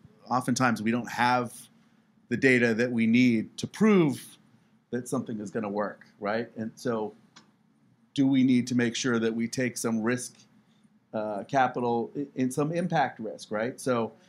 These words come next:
in, in my mind, there's the unintended consequence, consequences risk. That's scary. I don't wanna, I don't wanna create, invest in a solution that's gonna create a bad outcome, right? But if a solution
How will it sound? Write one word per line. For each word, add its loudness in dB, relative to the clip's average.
in, 2
in 2
my 6
mind, 2
there's -4
the -6
unintended -6
consequence, -6
consequences -6
risk. -6
That's -6
scary. -2
I -6
don't -8
wanna, -8
I -8
don't -6
wanna -8
create, -6
invest -2
in -8
a -6
solution -4
that's -6
gonna -10
create -6
a -8
bad -2
outcome, -8
right? -6
But 2
if -8
a 2
solution 0